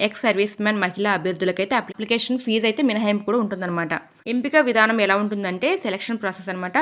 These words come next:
రాత పరీక్ష ఉంటుంది, స్కిల్ టెస్ట్ ఉంటుంది, డాక్యుమెంట్స్ వెరిఫికేషన్ కూడా ఉంటుందన్నమాట. వాటి ఆధారంగా సెలక్షన్ అనేది చేస్తారనమాట. అప్లికేషన్ విధానం అయితే ఆన్‌లైన్‌లోనే అప్లై చేసుకోవాలండి. దరఖాస్తు విధానం చూసుకుంటే పోస్టులు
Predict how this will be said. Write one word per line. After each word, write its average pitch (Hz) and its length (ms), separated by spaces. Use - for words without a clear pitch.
రాత 202 280
పరీక్ష 233 300
ఉంటుంది, 202 480
స్కిల్ 220 360
టెస్ట్ 214 260
ఉంటుంది, 196 380
డాక్యుమెంట్స్ 202 540
వెరిఫికేషన్ 202 520
కూడా 233 140
ఉంటుందన్నమాట. 185 520
వాటి 208 320
ఆధారంగా 190 420
సెలక్షన్ 202 360
అనేది 247 160
చేస్తారనమాట. 175 580
అప్లికేషన్ 208 520
విధానం 208 260
అయితే 208 260
ఆన్‌లైన్‌లోనే 196 500
అప్లై 208 220
చేసుకోవాలండి. 190 680
దరఖాస్తు 220 480
విధానం 202 300
చూసుకుంటే 196 420
పోస్టులు 247 500